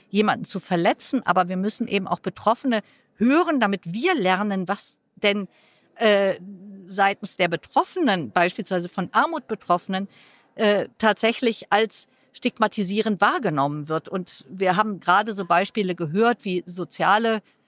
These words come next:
äh, Ungleichheit, äh, oder sozialer Brennpunkt. Das ist natürlich keineswegs ein sozialer Brennpunkt, sondern,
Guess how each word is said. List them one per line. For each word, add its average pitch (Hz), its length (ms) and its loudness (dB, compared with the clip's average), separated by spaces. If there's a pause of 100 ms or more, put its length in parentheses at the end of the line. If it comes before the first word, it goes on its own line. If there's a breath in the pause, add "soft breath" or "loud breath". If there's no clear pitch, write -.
(160)
äh, 196 360 4
Ungleichheit, 185 1300 0
äh, 175 340 0
oder 165 320 2
sozialer 170 520 2
Brennpunkt. 220 580 0
Das 202 120 0
ist - 180 -4
natürlich 214 420 0
keineswegs 214 680 -2
ein 175 160 0
sozialer 170 500 2
Brennpunkt, 170 500 -8
sondern, 175 280 -2